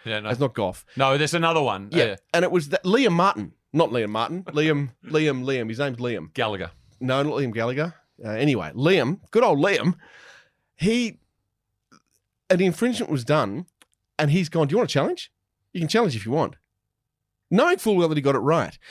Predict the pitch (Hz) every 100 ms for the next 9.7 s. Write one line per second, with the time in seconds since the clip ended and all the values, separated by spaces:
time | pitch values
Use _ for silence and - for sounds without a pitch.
0 | - - 226 359 - 269 262 - 185 165
1 | - - - 190 117 98 - 170 160 156
2 | 185 202 180 147 240 - 165 147 123 135
3 | 120 190 262 226 156 135 151 - 147 -
4 | 123 85 - - _ _ 151 160 151 208
5 | 233 165 143 95 117 - - _ 160 160
6 | 156 190 180 156 151 - 220 240 202 175
7 | 151 151 143 95 131 202 247 214 160 160
8 | 151 170 165 156 143 131 131 123 131 127
9 | 101 127 135 123 104 139 123